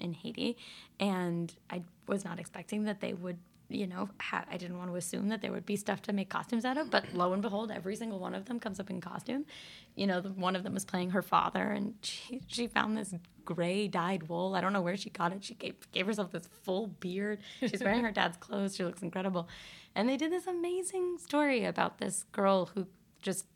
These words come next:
Speaker 1: overcomes this obstacle to be who she wants to be that would be entirely readable and translatable to an audience in America. It was so much about the themes that we all experience is
Speaker 2: Mm-hmm.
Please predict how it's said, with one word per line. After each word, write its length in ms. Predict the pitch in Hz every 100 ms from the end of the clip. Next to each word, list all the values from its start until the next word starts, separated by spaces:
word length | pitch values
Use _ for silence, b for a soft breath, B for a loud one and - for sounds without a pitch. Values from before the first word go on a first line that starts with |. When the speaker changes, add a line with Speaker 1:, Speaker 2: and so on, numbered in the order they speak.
| _ _ - 170 - -
Speaker 1:
overcomes 480 | 190 185 185 190 175
this 160 | 175 -
obstacle 420 | - - - 170
to 140 | -
be 140 | 170 190
who 160 | 185
she 160 | 160 170
wants 260 | 175 175
to 140 | - 208
be 300 | 208 208 240 B B B B
that 160 | 226 233
would 100 | 220
be 220 | 240 -
entirely 720 | 226 214 - 269 247 254 226
readable 560 | 170 185 180 180 180 -
and 180 | 175 180
translatable 680 | 175 175 170 - 175 170 170
to 340 | 156 - 175 170
an 100 | 175
audience 440 | 180 165 175 170 -
in 80 | 175
America. 580 | 165 165 170 - 190 -
It 80 |
was 180 | 190 202
so 240 | - 240 247
much 360 | 190 175 175
about 280 | - 180 185
the 80 | 175
themes 320 | - 175 170
that 100 | 185
we 120 | 185
all 220 | - 175 175
experience 720 | 175 - 180 170 175 175 175
is 160 | 180
Speaker 2:
Mm-hmm. 300 | 190 175 175